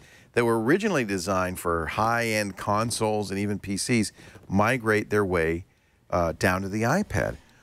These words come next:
I was a big fan of the Oddworld games. This was a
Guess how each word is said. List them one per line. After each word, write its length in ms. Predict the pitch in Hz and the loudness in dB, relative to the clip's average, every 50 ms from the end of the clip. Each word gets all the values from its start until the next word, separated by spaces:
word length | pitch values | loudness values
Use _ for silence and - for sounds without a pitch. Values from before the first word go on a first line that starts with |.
| - _ _ - | -20 _ _ -2
I 280 | - 147 175 202 214 | 0 2 2 2 0
was 320 | 208 170 143 131 127 107 - - | 0 0 0 0 0 -2 -2 -2
a 100 | 113 107 | -2 -2
big 600 | 90 87 - 139 147 160 160 165 165 160 147 143 | -2 -2 2 4 4 6 6 4 4 2 0 -4
fan 680 | - - - - - 123 110 104 98 98 101 95 95 98 | -8 -8 -6 -2 0 2 2 2 2 0 0 0 -2 -2
of 240 | 95 101 98 85 | -2 -2 -4 -2
the 160 | 90 107 107 - - | -2 -4 -4 -2 -2
Oddworld 1300 | - 110 113 113 113 113 117 120 113 104 98 92 90 87 98 95 85 80 82 82 69 69 73 73 85 80 - _ - | 0 0 2 0 0 0 -2 -2 -4 -6 -10 -8 -6 -4 -4 -2 -2 -4 -4 -4 -6 -6 -8 -8 -10 -12 -14 _ -6
games. 720 | 85 85 92 87 82 76 65 67 62 - - - - - | 0 2 2 2 2 0 0 -4 -6 -8 -10 -8 -4 0
This 200 | - 117 - - | 0 0 2 2
was 140 | 135 117 104 | 0 2 2
a 140 | 107 92 | 2 2